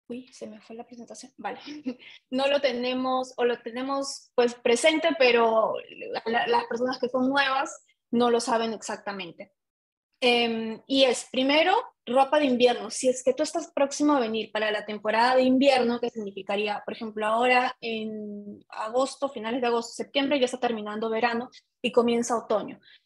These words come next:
Pero el frío intenso probablemente se va a sentir desde diciembre o finales de noviembre incluso, dependiendo también de la provincia a la que ustedes vayan.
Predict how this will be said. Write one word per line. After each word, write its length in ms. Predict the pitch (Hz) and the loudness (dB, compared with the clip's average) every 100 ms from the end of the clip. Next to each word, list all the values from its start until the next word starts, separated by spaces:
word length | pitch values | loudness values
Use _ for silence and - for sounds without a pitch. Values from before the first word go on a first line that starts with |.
| _ | _
Pero 220 | 311 285 | 4 6
el 80 | 277 | 4
frío 340 | - 330 330 359 | 2 0 2 4
intenso 720 | 311 - 330 349 349 415 415 | 2 2 2 2 2 2 2
probablemente 640 | 285 254 269 302 302 302 311 | 4 6 6 6 4 2 0
se 120 | 302 | 2
va 100 | 247 | 2
a 20 | |
sentir 580 | 247 254 247 262 277 247 | 2 0 0 2 2 4
desde 260 | 247 240 220 | 4 4 2
diciembre 680 | 208 202 262 240 208 - - | -2 -2 2 2 0 -6 -8
o 100 | - | -10
finales 400 | 220 220 247 254 | -8 -4 -2 -2
de 100 | 247 | -2
noviembre 440 | 208 208 214 214 | -4 -6 -8 -8
incluso, 440 | 214 208 202 - - _ _ _ - | -10 -8 -8 -10 -18 _ _ _ 0
dependiendo 520 | 240 233 226 226 233 | 2 2 0 0 0
también 320 | 240 220 220 | -2 -2 -4
de 80 | 220 | -2
la 300 | 220 214 202 | -2 -2 -4
provincia 360 | 220 208 214 233 | -2 -2 -2 -4
a 40 | |
la 80 | 214 | -4
que 60 | - | -6
ustedes 340 | - 208 208 | -6 -4 0
vayan. 340 | 214 196 196 | 2 2 2